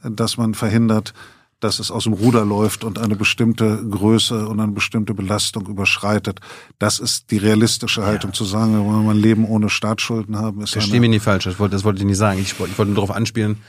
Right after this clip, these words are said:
Speaker 2: gibt ja so <clears throat> Institute wie die Bund der Steuerzahler oder so weiter. Die, die haben eine Schuldenuhr, aber, äh, verschweigen dann immer, das ist ja auch dann quasi auch ein gleichzeitiger,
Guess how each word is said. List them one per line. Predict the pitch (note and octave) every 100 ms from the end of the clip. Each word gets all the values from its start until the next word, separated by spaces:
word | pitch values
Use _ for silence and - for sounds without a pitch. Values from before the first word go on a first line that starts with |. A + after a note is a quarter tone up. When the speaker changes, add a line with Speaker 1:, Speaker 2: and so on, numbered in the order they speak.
| _ _ _
Speaker 2:
gibt | A2+ A2
ja | G#2
so | G#2 G2 F#2+ _ -
<clears throat> | D#3+ C3 A2+
Institute | C3 A2+ G#2+ - A#2+ A2+
wie | G2+ G2+ G2+ G2+ G#2+
die | -
Bund | G2+ G2+
der | F2+
Steuerzahler | - G#2+ A2 G#2+ G2 F#2
oder | F#2
so | F#2
weiter. | F#2 G#2+ - _ _ _ _
Die, | G#2+ -
die | A#2
haben | G#2+
eine | A2 G#2+
Schuldenuhr, | - D3+ E3+ F3+ D3 D#3 E3 G3 _ _ _ _ _ _ _ _ _ -
aber, | A#2+ A#2 G#2+ G#2+ A2 G#2+ G#2
äh, |
verschweigen | - A#2+ G#2+ - C3 D#3 C3+
dann | B2
immer, | A#2 A#2+ A#2+ -
das | - A2
ist | A#2
ja | A#2
auch | G2+
dann | G#2+ G#2+
quasi | G2+ G#2 G#2
auch | G#2
ein | A2+
gleichzeitiger, | A2 G#2+ B2 A2 G#2